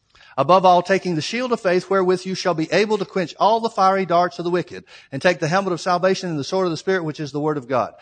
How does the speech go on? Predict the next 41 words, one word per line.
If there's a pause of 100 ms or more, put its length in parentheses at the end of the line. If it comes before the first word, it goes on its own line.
(200)
Now,
I
want
you
to
notice,
I'm
gonna
pick, (240)
pick
one
out
of
there. (240)
Notice
the
one
in
verse
sixteen,
"Above
all."
That
means
overall.
It
doesn't
mean
it's
the
most
important
thing, (280)
because
they
all
work
together. (460)
Faith
won't
work